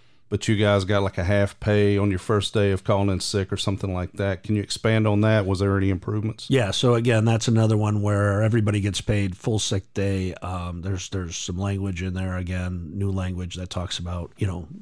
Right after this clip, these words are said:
Speaker 2: obviously we get ten, ten sick days a year versus, um, the five that we currently have, and, uh, that'll lay out in the agreement. But everybody's paid their full sick day for every day that they use sick time.
Speaker 1: Okay, and on sick leave, what about the bank? Did that increase?
Speaker 2: Yeah, so the sick leave bank is, uh,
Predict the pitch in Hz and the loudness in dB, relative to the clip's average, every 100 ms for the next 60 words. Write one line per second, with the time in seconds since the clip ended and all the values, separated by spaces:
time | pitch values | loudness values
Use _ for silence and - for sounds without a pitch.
0 | - - 95 92 95 95 90 87 - 107 | -10 -6 -4 -2 0 0 -2 -4 -6 -4
1 | 95 - - 107 - 98 - 90 87 90 | -4 -2 -2 0 -2 -6 -4 -6 -4 -4
2 | 87 85 85 - 85 85 - 95 85 85 | -4 -6 -8 -6 -6 -6 -8 -10 -10 -12
3 | - 95 - 98 87 90 - 98 - 87 | -10 -6 -2 -2 -4 -6 -8 -8 -8 -8
4 | 69 87 85 87 85 82 78 - 78 90 | -8 -8 -6 -6 -8 -10 -10 -12 -8 -6
5 | 90 82 82 82 82 82 80 82 - 87 | -6 -6 -8 -6 -6 -8 -8 -10 -8 -8
6 | 82 - 110 110 98 90 85 - 90 82 | -8 -4 -2 0 -2 -4 -8 -6 -6 -6
7 | 87 - 82 82 - 78 - 80 76 - | -10 -10 -12 -8 -10 -10 -10 -10 -10 -12
8 | 73 - - 85 80 78 76 76 69 80 | -14 -10 -10 -10 -10 -12 -14 -14 -14 -12
9 | - - - - - - - - 117 - | -12 -14 -18 -18 -20 -20 -20 -4 -2 2
10 | 113 113 113 - 127 120 117 110 123 117 | 4 4 2 2 2 4 4 4 4 6
11 | 113 107 95 82 95 90 87 90 101 101 | 4 4 0 0 0 0 -4 2 2 2
12 | 95 - 113 110 - - - - 123 101 | 0 -2 -4 -4 -6 -14 -8 0 0 0
13 | 123 104 - 147 - 117 90 107 101 98 | -2 -2 -2 -4 0 0 0 -2 -2 -2
14 | 95 95 92 98 | -4 -4 -6 -8